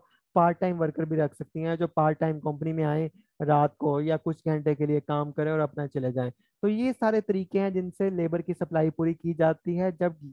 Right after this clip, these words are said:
labor की demand होती है, और ये सारी चीज़ें तय होती हैं human resource planning के अंदर, उस plan के अंदर, उस, ये सारा system planning का, human resource planning का, एचआरपी का ऐसे काम करता है।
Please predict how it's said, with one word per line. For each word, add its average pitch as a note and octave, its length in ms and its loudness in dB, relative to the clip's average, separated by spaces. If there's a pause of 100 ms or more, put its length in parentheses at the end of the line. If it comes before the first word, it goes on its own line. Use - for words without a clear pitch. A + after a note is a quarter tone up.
labor D3 320 2
की G#3 200 -8 (320)
demand D#3+ 420 2
होती E3+ 360 2
है, F#3 100 4
और F#3+ 120 2
ये F3+ 180 0
सारी E3+ 240 -4
चीज़ें F3 280 -6
तय F3+ 300 0
होती E3+ 360 0
हैं F3 140 -2
human F3 500 -2
resource D#3 380 2
planning D3+ 560 -4
के D3+ 260 2 (1120)
अंदर, E3 360 2
उस D#3 240 -2
plan D#3+ 340 -2
के D#3+ 140 -2
अंदर, D3+ 260 2
उस, E3 220 2 (600)
ये F3+ 400 2
सारा E3+ 280 0
system F3+ 460 -6 (100)
planning E3 440 -2
का, D#3+ 160 2
human D#3 400 0
resource D3+ 380 -2
planning C#3+ 340 -4
का, D3+ 120 2
एचआरपी C#3 380 -2
का D3 140 -2
ऐसे C3+ 200 -4
काम C3+ 240 -2
करता B2+ 320 -4
है। C3 80 -4